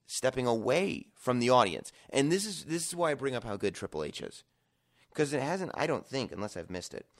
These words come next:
it hasn't really been made into a big deal on commentary that Roman Reigns is coming out through the curtain instead of through the crowd. As a matter of fact, if he had just started doing it,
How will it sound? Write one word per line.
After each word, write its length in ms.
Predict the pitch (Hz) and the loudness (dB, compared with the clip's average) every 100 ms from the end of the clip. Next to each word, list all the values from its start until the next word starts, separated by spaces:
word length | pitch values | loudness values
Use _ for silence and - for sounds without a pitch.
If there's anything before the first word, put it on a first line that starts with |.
| _ - | _ -8
it 120 | 117 | -4
hasn't 340 | 135 170 175 - | -2 -2 -2 -6
really 560 | 104 104 117 123 113 | -6 -4 -2 -2 -2
been 220 | 104 104 95 | -4 -2 0
made 180 | 98 | 0
into 200 | 98 95 | -2 -4
a 40 | 87 | -4
big 220 | 101 90 | -4 -4
deal 180 | 92 95 | -2 0
on 160 | 90 | -2
commentary 680 | 82 101 95 82 92 73 73 _ _ _ | -4 -4 -4 -6 -6 -6 -8 _ _ _
that 220 | 101 90 - _ - | -6 -6 -6 _ -4
Roman 280 | 107 107 101 | -2 -2 -2
Reigns 200 | 101 87 | -4 -6
is 80 | |
coming 280 | - 104 95 | -10 -6 -4
out 220 | 87 - | -6 -8
through 180 | - 113 | -8 -6
the 80 | - | -6
curtain 520 | - 151 - 87 71 - _ - | 2 2 2 -4 -14 -18 _ -12
instead 300 | - 127 107 | 0 2 2
of 60 | |
through 160 | - 107 | -2 -4
the 80 | 92 | -4
crowd. 460 | - 110 - - _ _ _ _ _ _ _ _ _ _ _ | 0 0 0 -8 _ _ _ _ _ _ _ _ _ _ _
As 120 | 120 123 | -2 2
a 40 | |
matter 200 | 131 143 | 4 4
of 80 | 117 | 2
fact, 380 | 117 107 - - _ _ | 2 0 -2 -16 _ _
if 160 | - - | -10 0
he 80 | 143 | 0
had 100 | 123 | 2
just 180 | 123 | -2
started 320 | - 120 104 101 | 2 2 2 0
doing 280 | 175 175 | 0 2
it, 220 | 82 65 | -2 -4